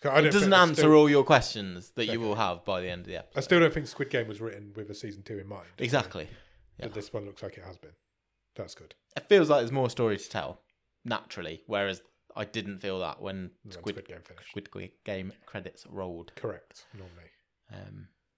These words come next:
Speaker 2: that's pretty
Speaker 1: Excellent.
Speaker 2: much all I've watched.
Speaker 1: Really? Quite
Speaker 2: Yeah.
Speaker 1: a busy week.
Speaker 2: Yeah, oh, well, if you listen on Thursday, we'll get into why I've not watched much T V.
Speaker 1: <laughs> Oh, really?
Speaker 2: Yeah.
Speaker 1: Okay.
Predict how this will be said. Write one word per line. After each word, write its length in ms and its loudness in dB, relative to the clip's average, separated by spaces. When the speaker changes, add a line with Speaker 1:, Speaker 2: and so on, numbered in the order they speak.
Speaker 2:
that's 120 -12
pretty 220 -12
Speaker 1:
Excellent. 220 -6
Speaker 2:
much 320 -12
all 240 -12
I've 260 -16
watched. 400 -18
Speaker 1:
Really? 400 -8
Quite 340 -14
Speaker 2:
Yeah. 80 -16
Speaker 1:
a 20 -16
busy 280 -12
week. 300 -14
Speaker 2:
Yeah, 200 -6
oh, 320 -2
well, 240 4
if 140 -8
you 60 2
listen 180 4
on 120 2
Thursday, 460 4
we'll 120 -2
get 200 4
into 180 -4
why 300 0
I've 120 -6
not 180 -6
watched 240 -6
much 200 0
T 180 -8
V. 220 -12
Speaker 1:
<laughs> 100 -10
Oh, 80 -6
really? 300 -4
Speaker 2:
Yeah. 180 -2
Speaker 1:
Okay. 300 -12